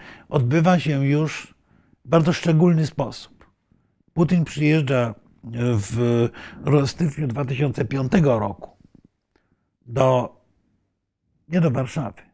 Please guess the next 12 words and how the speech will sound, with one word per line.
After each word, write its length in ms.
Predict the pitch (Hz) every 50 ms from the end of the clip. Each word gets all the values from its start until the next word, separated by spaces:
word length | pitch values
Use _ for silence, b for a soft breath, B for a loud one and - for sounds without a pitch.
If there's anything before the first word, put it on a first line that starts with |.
| _ _ _ -
do 100 | 127 127
Oświę-, 280 | 139 143 - - - 127
do, 240 | 117 117 131 135 127
do 140 | 123 143
Auschwitz, 480 | 139 131 117 107 - - - - 117 110
do 100 | 107 117
Oświęcimia 840 | 120 117 - - 160 120 104 - 120 110 101 104 107 120 143 202 b b b b b b b b _ -
na 240 | 135 151 175 170
obchody, 720 | 147 147 117 - - - 143 135 127 117 123 131 131 135 131 - - - _ - - - - 110 117
e, 280 | 120 120 120 120 123 123
rocznicy 580 | 127 127 120 - - 135 120 107 - - 127
wyzwolenia, 800 | 113 107 117 104 95 98 113 110 104 107 104 101 110 110 110 113